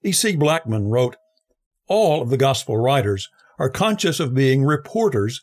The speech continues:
of real events played out by a real historical person. For all their effort to create a conviction about that person and to testify to the divine power that operated through him, they are essentially reporters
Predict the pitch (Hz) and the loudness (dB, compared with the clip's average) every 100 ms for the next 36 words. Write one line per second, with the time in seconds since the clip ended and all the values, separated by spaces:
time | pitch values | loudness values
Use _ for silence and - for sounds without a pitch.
0 | - 151 135 147 185 196 170 123 170 131 | -6 -4 0 2 2 2 0 0 -2 -2
1 | - - - _ _ _ - 151 175 143 | -6 -12 -14 _ _ _ -2 0 2 2
2 | 117 165 120 120 127 131 131 175 175 135 | 0 -2 -2 0 0 0 2 2 0 0
3 | 131 - 165 151 123 151 147 175 214 - | -2 0 2 2 0 -2 -2 -2 -2 -4
4 | 82 - _ _ _ _ _ - - - | -10 -16 _ _ _ _ _ -20 -10 -2
5 | 135 139 175 175 170 156 170 113 - 135 | 0 2 2 2 2 0 -2 -4 -6 -4
6 | 143 139 135 131 117 123 117 143 247 - | 0 2 2 2 0 -2 0 0 0 -2
7 | 98 120 127 127 170 - 110 - 107 92 | -4 -4 -2 -2 -2 -2 -4 -2 -4 -4
8 | 101 - - _ - 135 135 - 170 160 | -6 -8 -10 _ -6 -2 -2 0 0 0
9 | 160 - 127 127 160 170 120 120 117 135 | -4 -4 -2 0 -2 -2 -2 -2 0 0
10 | 156 156 135 131 196 165 98 139 123 135 | 0 -2 -2 -2 0 0 -2 -2 0 0
11 | 139 135 139 120 107 143 247 151 110 90 | 2 2 2 0 -2 -2 0 0 0 -2
12 | 107 - _ _ _ _ - 139 156 147 | -8 -12 _ _ _ _ -2 0 2 2
13 | 139 - 220 180 131 131 156 - 202 220 | 0 0 0 0 0 0 -2 0 0 0
14 | 80 - | -4 -10